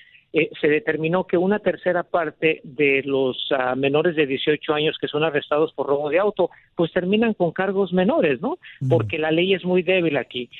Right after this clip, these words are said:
Speaker 1: Entonces,
Speaker 2: Sí.
Speaker 1: ese, eh, eso es algo que tiene, pues, muy, muy descontentos a los residentes de Chicago y es una frustración muy grande porque estamos viendo los robos de autos a la orden del día, ¿no?
Speaker 2: Sí.
Speaker 1: Eh, entonces, pues ya la gente ya no sabe qué hacer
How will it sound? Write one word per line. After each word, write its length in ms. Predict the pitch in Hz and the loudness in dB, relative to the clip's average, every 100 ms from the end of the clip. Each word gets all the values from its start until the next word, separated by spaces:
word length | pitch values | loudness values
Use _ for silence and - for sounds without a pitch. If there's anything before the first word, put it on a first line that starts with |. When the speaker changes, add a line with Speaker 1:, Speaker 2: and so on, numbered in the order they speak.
| - - | -20 -10
Speaker 1:
Entonces, 520 | 147 135 175 165 180 - | -6 0 0 0 -4 -8
Speaker 2:
Sí. 100 | - | -2
Speaker 1:
ese, 320 | 175 175 190 | -2 0 -2
eh, 840 | 180 175 208 175 - - - - - | -2 -2 0 -2 -2 -6 -6 -6 0
eso 240 | 190 - | 0 2
es 100 | 170 | 0
algo 240 | 175 175 165 | 2 0 0
que 120 | 151 | 0
tiene, 280 | 170 165 160 | 0 0 0
pues, 240 | - 143 - | 0 -2 -2
muy, 760 | 208 294 254 220 202 196 190 | -4 0 2 4 4 4 2
muy 160 | 175 247 | 2 2
descontentos 640 | 220 - 180 - 202 202 | 0 0 -2 0 -2 0
a 60 | 180 | 0
los 140 | 165 | 0
residentes 500 | 151 156 160 160 180 | 0 0 0 0 -2
de 80 | 160 | -2
Chicago 560 | - 170 175 165 160 180 - - _ - | -4 -4 -2 0 -2 -4 -10 -20 _ -6
y 180 | 156 170 | 0 0
es 120 | - | 2
una 140 | 180 | -2
frustración 520 | - 165 - 127 160 | -2 -6 -6 -2 -2
muy 220 | 160 170 190 | 0 -2 0
grande 300 | 330 339 - | 0 0 0
porque 260 | 151 - | -2 -4
estamos 340 | - 165 180 151 | -4 -2 0 0
viendo 240 | 170 175 | 0 0
los 180 | 151 127 | -2 0
robos 400 | 147 156 160 - | 0 0 -2 -4
de 120 | 135 | -2
autos 320 | 131 143 156 139 | -2 -2 -6 -4
a 40 | |
la 120 | 123 120 | -2 0
orden 320 | 127 131 123 | -2 -4 -10
del 160 | 107 | -6
día, 260 | 110 120 104 | 0 0 0
¿no? 220 | 101 185 - - - - | 0 -2 -2 -14 -16 -6
Speaker 2:
Sí. 80 | 117 92 | -4 0
Speaker 1:
Eh, 300 | 123 135 - | 2 4 4
entonces, 520 | 120 147 139 - 160 - | 2 0 0 0 -2 0
pues 100 | 127 | -2
ya 120 | 147 | 0
la 80 | 147 | -2
gente 240 | 151 117 | -4 -2
ya 80 | 113 | -2
no 100 | 117 | -2
sabe 220 | 120 110 | -2 -2
qué 140 | - 123 | -2 -2
hacer 280 | - 220 | 0 0